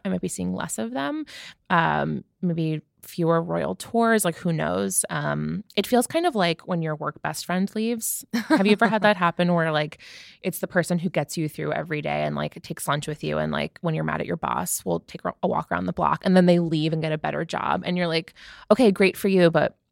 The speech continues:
Speaker 1: what's gonna, what am I gonna do? <laughs> What am I doing back here?"
Speaker 2: I'm just excited for them, and I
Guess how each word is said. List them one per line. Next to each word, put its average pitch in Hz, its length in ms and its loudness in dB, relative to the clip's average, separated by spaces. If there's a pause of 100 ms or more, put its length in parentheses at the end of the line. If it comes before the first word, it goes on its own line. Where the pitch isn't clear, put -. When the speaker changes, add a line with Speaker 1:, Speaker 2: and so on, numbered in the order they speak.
(160)
Speaker 1:
what's 160 200 -4
gonna, 165 360 -4 (220)
what 202 120 4
am 220 80 6
I 156 100 6
gonna 151 220 -2
do? - 140 -2
<laughs> - 580 0
What 208 160 4
am 233 60 2 (100)
I 262 60 -2
doing - 240 2 (120)
back - 180 2
here?" - 380 0 (220)
Speaker 2:
I'm 277 140 2
just - 440 -2
excited 185 540 -4
for 214 160 -4
them, 214 400 4 (120)
and 170 520 0 (160)
I 160 480 -4